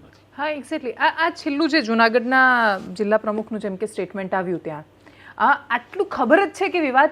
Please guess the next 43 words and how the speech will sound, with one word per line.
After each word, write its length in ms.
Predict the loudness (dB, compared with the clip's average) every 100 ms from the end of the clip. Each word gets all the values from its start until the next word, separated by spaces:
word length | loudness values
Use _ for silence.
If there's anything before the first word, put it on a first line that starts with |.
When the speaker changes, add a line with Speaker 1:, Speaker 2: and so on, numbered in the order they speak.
| 2
Speaker 2:
ચાલે 260 | 0 0
છે, 100 | -2
તો 100 | -2
આ 180 | 4 4
Speaker 1:
હવે, 80 | 4
Speaker 2:
કોઈ 160 | 0
જાણી 260 | -2 2 4
Speaker 1:
હવે 0 |
Speaker 2:
જોઈને 160 | 6 6
Speaker 1:
આપણે, 140 | 6
Speaker 2:
એને 300 | 4 2 4
સળિયો 160 | 6 6
Speaker 1:
આપણે, 120 | 4
Speaker 2:
કરે 80 | 2
Speaker 1:
નહીં, 120 | 4
Speaker 2:
છે? 0 |
Speaker 1:
નહીં, 140 | 4
આપણે 180 | 2 6
એવો 140 | 6
શબ્દ 280 | 4 0 0
બોલીએ 360 | 2 4 4 2
ને 100 | 0
તો 140 | -2
અસંવિધાનિક 720 | -2 -2 -4 -4 -2 -2 -2
કહેવાય, 160 | -2 0
એટલે 120 | 0
હું 120 | -2
બોલતો 340 | -2 -2 0 -2
નથી. 280 | -2 -6 -8
Speaker 2:
હા. 500 | -4 -2 -4 -6 -10 -18 _ _ _ _ 0
Speaker 1:
પણ 180 | 2 4 2 -2 -8 _ _ _ _ _ _ _ _ _ _ _ _ _ _ _ _ _ _ -20 _ _ _ _ _ _ _ _ _ _ _ _ _ _ _ _ _ _ _ _ _ -10
હું 80 | -2
સાચું, 400 | 0 2 2 2
મારા 180 | 4
માટે 200 | 4 4
કોઈ 160 | 6 4
બોલે 180 | 4 2
ને 60 |
તો 60 | 0
હું 60 | -2
માફ 240 | -2 -6
ના 80 | -14
કરું 200 | -16